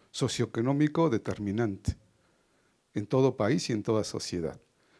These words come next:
Incluso cuando escuchamos hablar a los finlandeses,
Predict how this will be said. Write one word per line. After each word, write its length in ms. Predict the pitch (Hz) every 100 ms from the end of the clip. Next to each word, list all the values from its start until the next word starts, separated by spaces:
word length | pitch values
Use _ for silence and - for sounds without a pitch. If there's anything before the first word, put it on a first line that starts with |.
| _ _ _ -
Incluso 540 | 107 147 165 165 156
cuando 200 | 120 113
escuchamos 600 | 101 - 117 135 135 120
hablar 240 | 113 117 117
a 40 |
los 160 | 104 -
finlandeses, 880 | 104 104 117 147 156 196 202 -